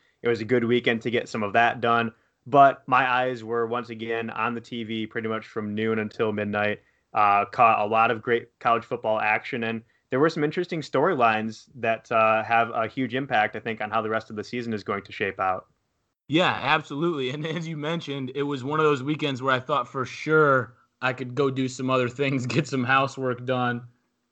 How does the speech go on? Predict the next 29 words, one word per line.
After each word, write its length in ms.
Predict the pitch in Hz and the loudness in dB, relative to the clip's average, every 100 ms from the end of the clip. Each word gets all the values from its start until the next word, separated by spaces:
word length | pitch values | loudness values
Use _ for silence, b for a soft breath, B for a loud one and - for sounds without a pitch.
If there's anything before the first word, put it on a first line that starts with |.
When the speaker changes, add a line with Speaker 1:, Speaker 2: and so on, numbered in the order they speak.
| - | -6
Speaker 2:
And 540 | 127 127 123 120 120 | -4 -2 -2 -2 -2
it 180 | 117 117 | -4 -4
turned 260 | 143 131 | -2 0
out 200 | 131 135 | 4 2
to 80 | 131 | 2
be 160 | 123 123 | -4 -2
one 120 | 127 | 0
of 60 | 120 | 0
those 180 | 120 | 0
ones 280 | 120 127 110 | -2 -2 0
where 100 | 117 | 2
I, 260 | 117 110 104 | 2 2 -2
you 120 | 117 | -2
know, 100 | 117 | 0
I'm 160 | 117 113 | 0 0
like, 160 | 117 | 0
"Hey, 140 | 180 180 | 0 0
can 160 | 180 | 2
we 60 | 180 | 2
switch 260 | 180 180 | 4 2
the 80 | 160 | 0
T 240 | 143 180 170 | -2 0 2
V 400 | 160 170 170 160 | 4 4 4 4
off 200 | 151 147 | 2 2
of 60 | |
Netflix 440 | 139 147 - 156 - | 0 0 2 2 2
<laughs> 0 | |
real 200 | 135 156 | -2 2
quick? 360 | 143 170 165 | 6 6 6